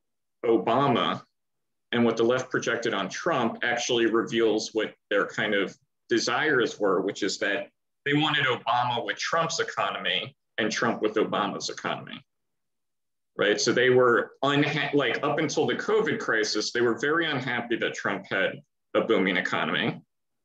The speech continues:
And likewise, in terms of Obama, and this is kind of coming back with the Biden presidency right now,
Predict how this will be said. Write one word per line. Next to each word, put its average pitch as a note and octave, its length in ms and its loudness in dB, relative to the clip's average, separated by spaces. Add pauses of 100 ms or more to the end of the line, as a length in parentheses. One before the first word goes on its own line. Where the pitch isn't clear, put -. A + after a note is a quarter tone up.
(440)
And C#3 140 4
likewise, D3+ 380 4
in B2 60 2
terms D#3 260 2
of A#2+ 120 0
Obama, D3 520 2
and A#2 80 2
this A#2+ 140 -2
is A2+ 80 -4
kind B2+ 180 -4
of B2 80 -4
coming A#2 260 -2
back A2 260 -2
with G2 100 -2
the F#2+ 80 -8
Biden A#2+ 340 0
presidency F#2 500 -4
right F2+ 200 2
now, F#2+ 320 -2